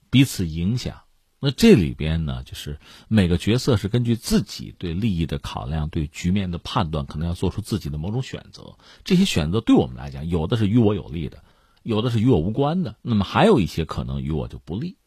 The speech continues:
所以我们及早的在这方面有一些准备，哪怕制度上的准备哈，我觉得对那些想落井下石的呀，呃，想什么起哄架秧子的呀，也不失为一个威慑吧。我觉得这个意义我们也要看到。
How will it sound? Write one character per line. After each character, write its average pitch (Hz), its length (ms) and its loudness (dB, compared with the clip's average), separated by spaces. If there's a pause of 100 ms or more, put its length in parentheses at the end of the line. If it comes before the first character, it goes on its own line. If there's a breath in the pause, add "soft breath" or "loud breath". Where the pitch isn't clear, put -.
(120)
所 143 160 -2
以 - 20 2
我 104 140 2
们 85 120 0
及 156 200 -2
早 67 200 -2
的 87 120 -6
在 104 100 -4
这 - 160 -2
方 107 160 -4
面 95 160 -2 (220 loud breath)
有 82 180 -2
一 85 60 -2
些 135 100 -2
准 - 240 -6
备， 87 220 -6
哪 76 100 -8
怕 85 180 -8
制 - 280 -4
度 82 120 -4
上 73 160 -4
的 67 100 -6
准 - 180 -12
备 64 240 -12
哈， - 200 -14 (280 loud breath)
我 82 100 -4
觉 92 140 0
得 117 100 0
对 117 140 2
那 107 100 0
些 110 220 -6 (160 soft breath)
想 78 200 -6
落 110 140 2
井 73 140 -2
下 87 180 -2
石 80 220 -6
的 95 80 0
呀， 104 200 2 (280 loud breath)
呃， 65 140 -12
想 73 200 -8
什 87 100 -2
么 113 60 0
起 - 220 -10
哄 107 120 -6
架 107 160 -6
秧 147 260 0
子 131 120 4
的 95 60 4
呀， 90 160 0 (180 loud breath)
也 80 220 -4
不 - 160 -4
失 - 200 -2
为 98 200 -2
一 101 80 -4
个 101 140 -6 (200)
威 175 180 0
慑 - 300 -6
吧。 - 200 -20 (200)
我 82 80 -12
觉 87 140 -4
得 135 80 -2
这 - 160 -2
个 107 80 0
意 78 80 -2
义 71 340 -6 (220 soft breath)
我 73 80 -6
们 80 120 -4
也 60 60 -14
要 - 120 -20
看 - 220 -16
到。 - 240 -20